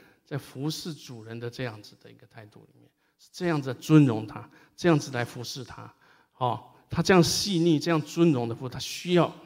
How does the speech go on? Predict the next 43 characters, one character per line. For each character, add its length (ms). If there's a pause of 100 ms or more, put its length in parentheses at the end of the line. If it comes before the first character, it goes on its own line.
(1120)
哦， 180 (280)
来 100
服 160
侍 180
以 60
利 120
亚， 120
像 200
仆 180
人 120
服 140
侍 140
主 180
人 100
一 60
样， 160 (400)
大 180
大 160
的 100
就 120
什 120
么？ 60 (220)
蒙 180
神 220
的 60
祝 180
福， 160 (220)
对 100
不 60
对？ 100 (460)
所 120
以 40
我 40
们 20
都 60
知 160
道 240 (360)
他 200
身 240
上 140
的 140
恩 180
膏 260